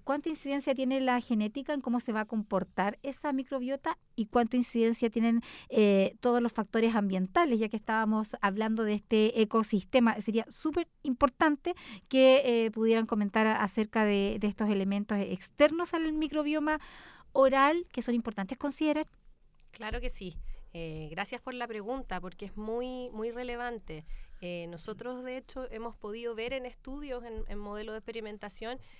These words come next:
Speaker 2: que, por ejemplo, la erupción de los dientes, la salida de los dientes en la boca cambia mucho la ecología, porque pasamos de tener un espacio en donde solo había mucosa, ¿verdad?,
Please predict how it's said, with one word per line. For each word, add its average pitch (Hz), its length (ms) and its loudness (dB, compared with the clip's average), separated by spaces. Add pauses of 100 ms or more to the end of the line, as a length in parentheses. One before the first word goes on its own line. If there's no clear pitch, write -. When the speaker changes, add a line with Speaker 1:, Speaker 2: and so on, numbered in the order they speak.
Speaker 2:
que, 190 100 -14
por 190 140 -8
ejemplo, 226 340 -8
la 214 100 -8
erupción 202 480 -8
de 277 80 -8
los 269 140 -10
dientes, 277 380 -10
la 202 100 -10
salida 233 400 -8
de 277 80 -6
los 240 140 -12
dientes 269 360 -10
en 294 120 -12
la 277 80 -10
boca 285 260 -8
cambia 226 400 -8
mucho 269 400 -8
la 311 100 -8
ecología, 294 540 -10
porque 202 240 -18
pasamos 233 360 -12
de 233 100 -12
tener 233 200 -10
un 254 80 -10
espacio 254 520 -10
en 175 80 -14
donde 165 240 -12
solo 262 260 -10
había 285 220 -10
mucosa, 254 560 -10
¿verdad?, 180 400 -10